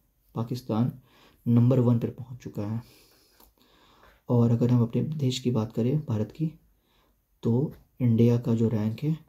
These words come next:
वो एट्थ पोजीशन है इस रिपोर्ट के मुताबिक। तो ये थोड़ा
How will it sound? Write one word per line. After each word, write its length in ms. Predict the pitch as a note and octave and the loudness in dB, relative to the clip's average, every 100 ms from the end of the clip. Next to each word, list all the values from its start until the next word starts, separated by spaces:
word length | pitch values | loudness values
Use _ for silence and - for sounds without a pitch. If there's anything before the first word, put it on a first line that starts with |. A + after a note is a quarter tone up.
| _ A#2 | _ -2
वो 320 | A#2 - - - | -2 -2 -6 -4
एट्थ 260 | B2+ - | -4 -4
पोजीशन 400 | C3 A#2 A2+ B2+ | -2 0 0 -2
है 320 | C3 D#3+ F3 - _ - | 0 0 -2 -10 _ -8
इस 140 | A#2+ | -6
रिपोर्ट 420 | G#2+ A2+ G#2 A2 | -6 -6 -4 -6
के 140 | - A#2+ | -6 -8
मुताबिक। 480 | A#2 A2 D#2+ - - _ _ _ _ _ _ _ _ _ _ - - _ _ _ _ _ _ _ _ _ | -6 -8 -8 -12 -16 _ _ _ _ _ _ _ _ _ _ -20 -20 _ _ _ _ _ _ _ _ _
तो 120 | A#2 | -6
ये 280 | A2 A2+ A2+ - | -4 -2 -4 -4
थोड़ा 380 | G#2+ D3 - | -4 -4 -6